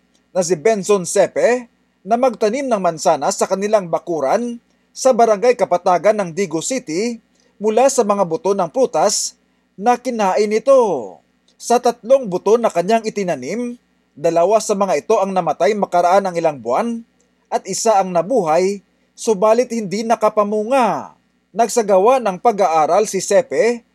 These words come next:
hinggil sa tamang pagtatanim ng mansanas at kabilang sa nakita nito at sinubukan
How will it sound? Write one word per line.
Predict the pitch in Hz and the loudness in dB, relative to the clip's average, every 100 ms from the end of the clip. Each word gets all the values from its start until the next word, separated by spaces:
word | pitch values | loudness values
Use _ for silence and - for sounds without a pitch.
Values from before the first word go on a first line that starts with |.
| _ _ - | _ _ -8
hinggil | 226 190 247 240 | -6 -4 -4 -2
sa | 202 | -2
tamang | - 208 214 196 | 0 0 0 -2
pagtatanim | 180 175 202 160 156 196 | -4 0 0 0 -2 -4
ng | 190 | -4
mansanas | 170 151 - 156 123 180 233 - - _ _ _ | -4 -4 -2 -2 0 -2 -2 -6 -14 _ _ _
at | 214 220 | -4 -2
kabilang | 220 185 220 247 233 | -2 -2 0 0 0
sa | 208 | 0
nakita | 185 - 208 208 165 | -2 -2 -2 0 0
nito | 135 131 190 240 - _ _ _ | -4 0 2 0 -4 _ _ _
at | - 220 | -4 -2
sinubukan | - 190 160 160 139 143 214 240 | -2 -4 -2 -4 -2 -2 -2 -4